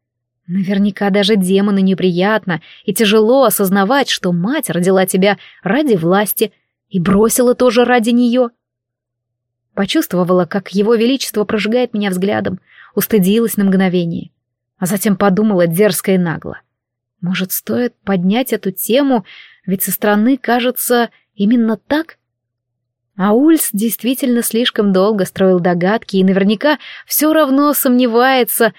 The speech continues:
в чувствах матери. Ведь обычно именно мамы жертвуют всем ради детей, а не наоборот. «Кстати, а почему к завтраку не спустилась хозяйка дома?» ехидно осведомился Килк,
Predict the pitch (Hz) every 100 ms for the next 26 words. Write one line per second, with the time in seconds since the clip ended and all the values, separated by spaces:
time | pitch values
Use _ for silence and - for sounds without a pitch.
0 | _ - - 247 - 208 - 196 175 -
1 | 160 - _ _ _ _ _ 208 240 -
2 | 214 185 214 - 180 170 - 220 226 214
3 | 208 196 196 240 180 170 208 190 185 190
4 | 185 - - 175 208 190 190 196 190 214
5 | 285 269 - 185 202 202 214 214 247 262
6 | 226 - - _ _ _ _ _ _ _
7 | _ _ _ _ _ - - 269 294 175
8 | - _ _ _ - - 190 254 349 330
9 | 233 - 196 185 208 190 254 226 240 208
10 | - 220 202 196 214 233 160 147 - _
11 | _ _ 185 196 - 196 185 180 - 185
12 | 185 180 - 185 294 302